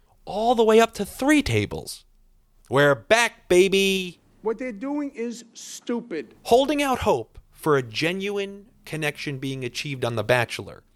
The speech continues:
Speaker 1: is like holding out hope that commenting on an Instagram model's upload is gonna slightly better your chance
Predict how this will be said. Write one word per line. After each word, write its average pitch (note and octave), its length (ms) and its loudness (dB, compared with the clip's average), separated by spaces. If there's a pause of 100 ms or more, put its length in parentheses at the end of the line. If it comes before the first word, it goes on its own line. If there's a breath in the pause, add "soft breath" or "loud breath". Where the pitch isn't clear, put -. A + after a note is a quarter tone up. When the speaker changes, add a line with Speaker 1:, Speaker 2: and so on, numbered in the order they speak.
(140)
Speaker 1:
is D3 240 4
like C#3+ 300 2 (220)
holding F3+ 400 4
out D#3+ 160 6
hope D3+ 320 2
that - 260 -6
commenting D3 640 -2
on C3 100 -2
an B2+ 100 -4
Instagram C3+ 580 0
model's B2 320 2
upload B2+ 420 2
is A#2+ 140 -2
gonna C3 180 0
slightly D3 640 -2
better C3 320 4
your B2 220 -4
chance A2+ 560 -2